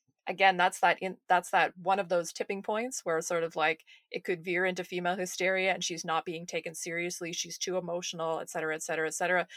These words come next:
Like, thankfully, Sisko walks that back and sees that as her strength because they're still getting to know each other, right? So it's sort of an important moment in their relationship in a lot of ways as well, because they can sometimes have an adversarial relationship.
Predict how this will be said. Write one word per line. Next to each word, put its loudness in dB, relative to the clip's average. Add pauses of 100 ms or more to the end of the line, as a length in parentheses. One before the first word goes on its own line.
(120)
Like, -4
thankfully, 2 (360)
Sisko -2
walks 0
that 0
back 6
and -4
sees -8
that 2
as 0
her -6
strength 2
because -6
they're -2
still -2
getting -4
to -6
know 2
each -4
other, -4
right? -2
So -4
it's -4
sort -2
of -2
an -2
important -2
moment -4
in -12
their -4
relationship -4
in -6
a -6
lot -2
of -8
ways -4
as -8
well, 2 (220)
because -4
they 0
can -6
sometimes 0
have 0
an -6
adversarial -4
relationship. -4